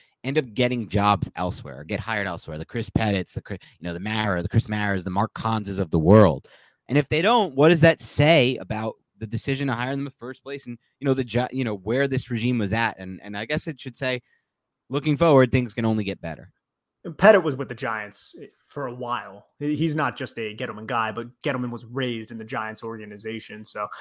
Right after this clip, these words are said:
Speaker 2: which is, it's also funny though, when you look at Dave Gettleman, because his branches aren't so terrible or so broken, 'cause Brennan Bean is a part of his branch, which kind of, in a way, Joe Schoen would be a <laughs> part of the Dave Gettleman tree in a s-, in a weird way.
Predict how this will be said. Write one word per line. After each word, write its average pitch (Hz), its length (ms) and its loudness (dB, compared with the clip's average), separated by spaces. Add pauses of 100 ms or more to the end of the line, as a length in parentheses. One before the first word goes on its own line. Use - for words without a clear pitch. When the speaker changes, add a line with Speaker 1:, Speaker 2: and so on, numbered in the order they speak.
(120)
Speaker 2:
which 190 160 10
is, 247 100 2
it's 214 260 0
also 277 240 6
funny 180 360 0
though, 117 100 -2
when 117 140 -4
you 110 100 -6
look 127 220 -6
at 110 120 -6
Dave 117 240 -8
Gettleman, 120 320 -4
because 117 380 -10
his 196 340 2
branches 139 640 -6 (140)
aren't 139 400 -4
so 131 540 -8
terrible 104 560 -6
or 113 100 -14
so 123 220 -6
broken, 117 500 -6
'cause 113 220 -18
Brennan 143 340 -2
Bean 135 380 -6 (100)
is - 140 -8
a 127 40 -8
part 160 420 2 (340)
of 139 120 -2
his 135 140 -4
branch, 135 500 -4
which - 360 -8 (480)
kind 208 320 0
of, 123 200 -8
in 113 100 -8
a 107 60 -4
way, 143 280 -2
Joe 135 220 -2
Schoen 151 540 -2
would 127 120 -6
be 127 120 -4
a 120 40 -4
<laughs> - 140 -6
part 156 140 4
of 151 100 2
the 143 60 -8
Dave 139 220 -8
Gettleman 131 460 -8
tree 120 340 -8
in 110 80 -16
a - 20 -18
s-, - 280 -18
in 139 120 -8
a 113 40 -4
weird 120 480 -6
way. 131 280 -8